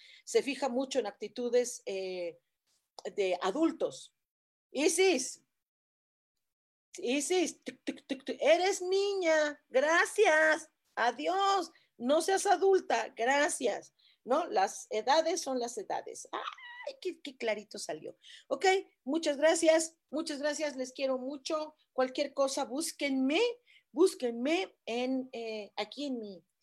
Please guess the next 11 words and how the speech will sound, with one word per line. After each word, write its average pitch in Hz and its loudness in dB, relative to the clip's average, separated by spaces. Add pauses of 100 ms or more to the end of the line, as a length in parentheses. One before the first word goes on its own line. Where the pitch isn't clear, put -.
(360)
aquí 196 -6
en 214 -8
mi, 170 -8
esta 165 -14
pantallita, 170 -8
Joli, 160 -8
Joli 156 -8
Sojar, 262 -4 (300)
escriben 151 -14
un 151 -16
mensajito 233 -10